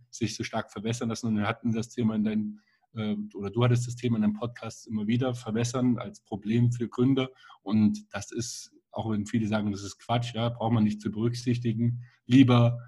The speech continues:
ein Prozent von McDonald's als hundert Prozent von einer Pommesbude und solche Sachen hört man dann immer wieder.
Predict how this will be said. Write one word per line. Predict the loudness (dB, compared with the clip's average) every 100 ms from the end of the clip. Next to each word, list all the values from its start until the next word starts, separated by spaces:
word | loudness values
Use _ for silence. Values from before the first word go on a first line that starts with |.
| _
ein | 0 2
Prozent | 2 0 2 2
von | 4 2
McDonald's | 2 2 4 4 0
als | -4 0
hundert | 4 4
Prozent | 4 0 0 -2
von | 0
einer | -2 0
Pommesbude | 2 2 2 2 2 4 2
und | 2
solche | 2 2 2
Sachen | 0 4 4
hört | 4 6
man | 6
dann | 6
immer | 6 6 6
wieder. | 4 2